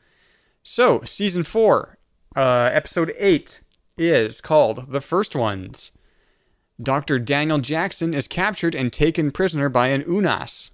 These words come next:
later to be known as Shaka on P three X eight eight eight. While he learns more about the Unas, the rest of S G one and the other S G C teams plan a rescue operation.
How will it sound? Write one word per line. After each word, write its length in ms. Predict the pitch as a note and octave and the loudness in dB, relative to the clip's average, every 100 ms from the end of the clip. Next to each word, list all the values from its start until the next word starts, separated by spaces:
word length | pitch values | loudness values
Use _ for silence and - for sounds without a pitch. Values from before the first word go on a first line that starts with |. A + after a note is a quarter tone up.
| - | -6
later 280 | A#2 C3 B2+ | -2 0 -2
to 120 | A#2 | -2
be 140 | B2+ | 0
known 320 | A#2 A#2 C3 | 2 2 0
as 300 | C#3+ A2+ A2 | -2 -2 -2
Shaka 600 | - - D#3+ D3 G2 F2 - | -4 -4 -2 0 -2 -2 -4
on 180 | G#2 G#2 | -4 -4
P 220 | - B2 | -4 -4
three 260 | - B2 | -4 -4
X 300 | C3 A#2 - - | -2 -2 -4 -4
eight 220 | C3 B2+ - | -4 -4 -4
eight 260 | C3+ B2+ - | -4 -4 -6
eight. 340 | E3+ B2+ - - _ _ _ _ _ _ _ - | -6 -6 -8 -14 _ _ _ _ _ _ _ -2
While 280 | A#2+ C3+ | 0 0
he 360 | C3+ C3 B2+ B2 | -2 -2 0 0
learns 460 | A#2+ B2+ C3+ C3 B2 | 0 -2 -2 -4 -4
more 260 | A#2 D3+ F#3 | -2 0 2
about 240 | C3 A#2 | 2 2
the 120 | B2+ | 0
Unas, 560 | C3+ A#2+ A2+ D3 F3+ - | 0 0 0 0 -2 -4
the 100 | B2 | -4
rest 240 | D3 D#3+ | -2 -4
of 100 | B2+ | -2
S 200 | D3 D3 | -2 0
G 120 | C#3+ | -2
one 380 | B2+ B2 C#3+ E3+ | 0 2 2 0
and 240 | - A#2 A#2 | -2 -2 2
the 100 | B2+ | 2
other 220 | D3 C3+ | 2 0
S 200 | C#3 - | -2 -2
G 160 | D3 | -4
C 240 | C3 D3+ C3+ | -4 -2 -4
teams 420 | - B2+ D3 D#3+ | 0 0 0 -2
plan 320 | - B2+ C#3+ | -2 0 2
a 40 | D#3+ | 2
rescue 400 | C#3 F3 B2 G#2+ | 2 0 0 0
operation. 600 | G2+ A2 G#2+ G#2+ C3+ | 2 0 0 0 -2